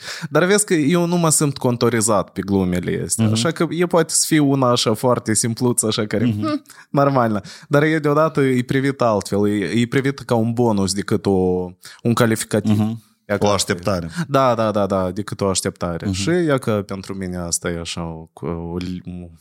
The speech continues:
Speaker 1: liniștire, știi?
Speaker 2: Mhm.
Speaker 1: Uh, наконец-то nimeni n-a să uite la cât de râs e asta. Cam acolo și povestea.
Speaker 2: Inspirațional. Dar spune vreo, vreo greșeală, davai, dacă noi, noi am deschis cu tine subiectul, cum să înveți din greșeli, pricolnă temă. Și
Speaker 1: Mhm.
Speaker 2: mai ales când și în contextul la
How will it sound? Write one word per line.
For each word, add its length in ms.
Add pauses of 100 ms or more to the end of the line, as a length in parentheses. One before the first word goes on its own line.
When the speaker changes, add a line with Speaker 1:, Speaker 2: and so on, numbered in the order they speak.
(260)
Speaker 1:
liniștire, 840
știi? 300
Speaker 2:
Mhm. 520
Speaker 1:
Uh, 240 (120)
наконец-то 580
nimeni 280
n-a 120
să 200
uite 260
la 320
cât 140
de 180
râs 360
e 140
asta. 260 (680)
Cam 300
acolo 280
și 180
povestea. 420
Speaker 2:
Inspirațional. 720
Dar 120
spune 340
vreo, 340
vreo 180
greșeală, 520
davai, 300
dacă 220
noi, 240
noi 140
am 60
deschis 280
cu 100
tine 200
subiectul, 420
cum 140
să 120
înveți 240
din 140
greșeli, 340
pricolnă 500
temă. 260
Și 120
Speaker 1:
Mhm. 80
Speaker 2:
mai 120
ales 200
când 200
și 120
în 80
contextul 600
la 200